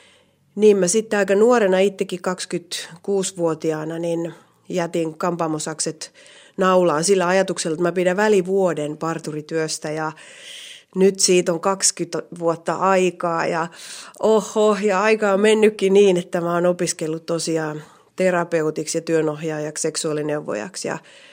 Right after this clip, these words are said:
paljon, paljon psykologiaa ja psykiatriaa ja, ja ensi kesänä valmistun sitten traumapsykoterapeutiksi ja, ja tota,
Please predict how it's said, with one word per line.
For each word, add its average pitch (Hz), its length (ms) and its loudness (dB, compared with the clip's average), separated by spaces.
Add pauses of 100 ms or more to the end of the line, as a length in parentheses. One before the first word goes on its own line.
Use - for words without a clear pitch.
(280)
paljon, 220 320 4
paljon 175 260 4
psykologiaa 156 640 -4
ja 147 120 -6
psykiatriaa 156 800 -8
ja, 156 160 -8 (420)
ja 170 160 -6
ensi 180 280 2
kesänä 170 460 0
valmistun 156 560 -6
sitten 156 520 -10 (100)
traumapsykoterapeutiksi 156 1500 -4
ja, 147 120 -6 (800)
ja 180 220 0
tota, 180 400 0